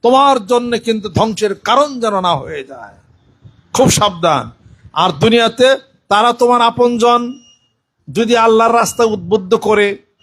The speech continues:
ভালো কাজের উদ্বুদ্ধ করে, নেকের কাজের উদ্বুদ্ধ করে, তাহলে স্ত্রীর পরিজন তোমার জন্য ভালো।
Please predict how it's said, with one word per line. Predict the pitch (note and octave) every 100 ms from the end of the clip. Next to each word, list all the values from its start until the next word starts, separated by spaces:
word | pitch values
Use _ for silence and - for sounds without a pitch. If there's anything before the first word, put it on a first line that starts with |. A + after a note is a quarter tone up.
| _ -
ভালো | D3 G#3+ A3+
কাজের | A3 G#3 G#3+
উদ্বুদ্ধ | F#3 F3+ F#3+ F3
করে, | G#3 G3+ F#3+ F#3+ - - _ -
নেকের | F#3+ A3 G#3+
কাজের | G3+ G#3 G3
উদ্বুদ্ধ | G3 D3 G#3+ F#3 A3+
করে, | G#3 F#3+
তাহলে | F3+ C4+ D4 C#4
স্ত্রীর | B3+ - B3
পরিজন | G3 A3+ G#3+ G3+
তোমার | G3 F#3 D#3+
জন্য | F3 D#3+
ভালো। | D3 D#3+ A#2